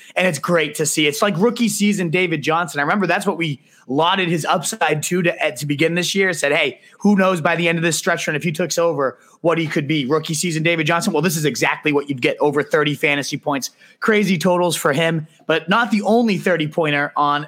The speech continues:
Thanksgiving. Will Fuller also gets some of those honors, one seventy-one yards,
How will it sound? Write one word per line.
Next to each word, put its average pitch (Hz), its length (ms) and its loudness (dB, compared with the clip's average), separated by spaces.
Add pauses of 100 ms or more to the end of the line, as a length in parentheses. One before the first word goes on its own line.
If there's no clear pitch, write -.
Thanksgiving. 139 500 -2
Will 156 180 2
Fuller 156 360 0
also 143 300 0
gets 131 180 -2
some 139 120 -2
of 131 60 2
those 131 180 0
honors, 131 300 -2
one 151 240 -2
seventy-one 143 520 -2
yards, 135 300 -2